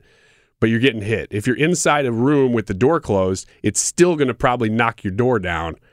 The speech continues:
and still gonna hit you pretty hard. So they say the best place to be is an in-, if you can't be in a basement, is an internal big room with no windows in the middle of it.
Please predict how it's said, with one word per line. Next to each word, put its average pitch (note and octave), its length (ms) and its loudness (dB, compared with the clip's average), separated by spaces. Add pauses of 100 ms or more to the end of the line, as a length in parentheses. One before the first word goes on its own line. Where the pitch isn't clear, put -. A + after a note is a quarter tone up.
(340)
and F#3+ 140 -4
still C3+ 260 2
gonna A#2 180 0
hit A2 220 -4
you G#2 60 -2
pretty G2 260 -2
hard. E2 380 -6 (400)
So A2 140 0
they G#2+ 100 2
say A#2+ 160 2
the G#2+ 100 -4
best C#3 360 0
place D#3 240 0
to B2+ 100 -6
be A#2+ 400 -2 (300)
is G2+ 100 0
an G2+ 220 -4
in-, E3+ 300 0
if A#2 120 0
you A2+ 80 -8
can't A#2 220 0
be G2+ 60 -2
in F2+ 60 -4
a F2+ 40 -4
basement, F2+ 480 -4 (400)
is G#2+ 140 0
an G#2+ 140 -2
internal D#3+ 640 2
big C#3+ 400 -2
room A#2+ 480 0
with G2 140 -2
no A#2+ 160 2
windows A2 640 0 (120)
in A2+ 120 0
the G#2+ 80 0
middle A#2 360 0
of E2+ 120 -6
it. - 120 -10